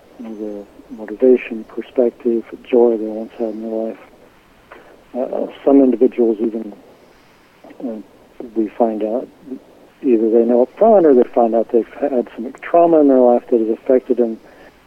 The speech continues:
and, um, their anxiety and fear and hopelessness for this kind of, these events,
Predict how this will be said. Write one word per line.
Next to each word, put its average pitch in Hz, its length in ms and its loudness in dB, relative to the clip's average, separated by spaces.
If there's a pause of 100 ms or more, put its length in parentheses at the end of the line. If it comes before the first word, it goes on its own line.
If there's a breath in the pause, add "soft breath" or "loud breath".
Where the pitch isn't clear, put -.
(440)
and, 113 480 -4 (280)
um, - 580 -10 (720)
their 110 180 2
anxiety 113 480 2
and 107 160 -10 (140)
fear 113 180 2
and 107 80 -6
hopelessness 104 560 -4 (240)
for 110 100 -12 (220)
this 117 160 -8 (200)
kind 113 200 -4
of, 101 140 -10 (800)
these 113 220 -2
events, 107 580 -4